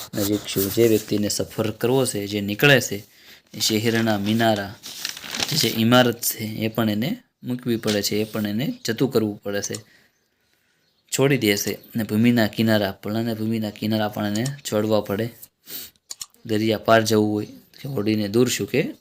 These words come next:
નજીક છું. શબ્દાર્થ જોઈ લઈએ આપણે. ભૂમિ તો પૃથ્વી, જમીન, પ્રદેશ,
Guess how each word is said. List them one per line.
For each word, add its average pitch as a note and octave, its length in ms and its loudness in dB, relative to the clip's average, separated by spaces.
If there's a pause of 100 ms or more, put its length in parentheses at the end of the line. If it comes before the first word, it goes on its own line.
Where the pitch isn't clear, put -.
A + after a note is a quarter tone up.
નજીક G2+ 300 -8
છું. G2+ 240 -10 (3250)
શબ્દાર્થ A2 500 2
જોઈ G#2+ 260 4
લઈએ G2+ 240 2
આપણે. C3+ 240 0 (580)
ભૂમિ A#2+ 380 6 (160)
તો A2 60 -6
પૃથ્વી, B2 440 -2
જમીન, G#2+ 380 0
પ્રદેશ, G#2+ 600 -2